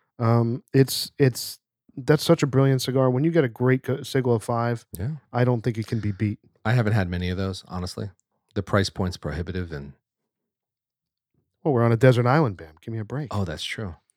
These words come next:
Speaker 2: Dollars don't equate here.
Speaker 1: Exactly.
Speaker 2: Love it.
Speaker 1: And then, um, I think this is hard because it, I do waver between the Exclusivo, the, uh, the Padron eightieth,
Speaker 2: The Warped.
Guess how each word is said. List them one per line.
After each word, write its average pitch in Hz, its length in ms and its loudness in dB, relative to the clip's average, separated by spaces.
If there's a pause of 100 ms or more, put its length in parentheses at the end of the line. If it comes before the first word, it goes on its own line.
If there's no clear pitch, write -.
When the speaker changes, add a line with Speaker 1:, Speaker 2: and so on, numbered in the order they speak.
(100)
Speaker 2:
Dollars 104 360 0
don't 104 300 -6
equate - 340 -14
here. - 260 -18 (100)
Speaker 1:
Exactly. 113 480 -2
Speaker 2:
Love 87 160 -4
it. - 100 -16 (680)
Speaker 1:
And 143 180 8
then, 160 240 12
um, 147 320 8 (120)
I 151 180 6
think 208 480 2
this 156 300 4
is 190 120 2
hard 123 320 2
because 127 520 2
it, 143 240 -2
I 135 320 -2
do 151 240 2
waver 139 520 6
between 135 840 -2 (840)
the 117 160 0
Exclusivo, 147 1000 4 (840)
the, 113 720 0 (140)
uh, 107 420 -2 (120)
the 117 240 -2 (460)
Padron 113 420 0
eightieth, 147 640 2
Speaker 2:
The 90 60 -6
Warped. 85 380 -2